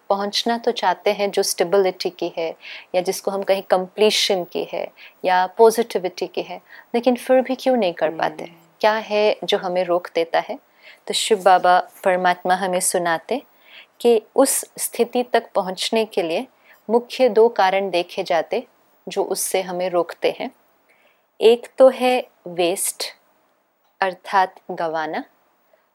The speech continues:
Speaker 1: और दूसरा weight अर्थात वजन ज़्यादा। अब फिर बाबा ये एक्सप्लेन करेंगे कि इसका अर्थ क्या।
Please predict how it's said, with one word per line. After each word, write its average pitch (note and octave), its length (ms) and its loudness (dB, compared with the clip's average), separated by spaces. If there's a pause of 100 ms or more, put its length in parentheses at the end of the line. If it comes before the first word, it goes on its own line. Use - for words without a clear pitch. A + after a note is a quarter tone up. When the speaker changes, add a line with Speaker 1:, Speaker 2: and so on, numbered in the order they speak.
(280)
Speaker 1:
और G3+ 120 4
दूसरा A3 680 0 (280)
weight F3+ 420 -4 (720)
अर्थात G3+ 640 2 (180)
वजन F#3 400 0
ज़्यादा। E3 280 0 (920)
अब F#3 60 -6
फिर G3+ 180 -2
बाबा F#3 280 4
ये F#3+ 120 0
एक्सप्लेन F#3 560 -2
करेंगे - 500 -8 (160)
कि - 60 -10
इसका - 360 -4
अर्थ - 440 -2
क्या। - 140 -8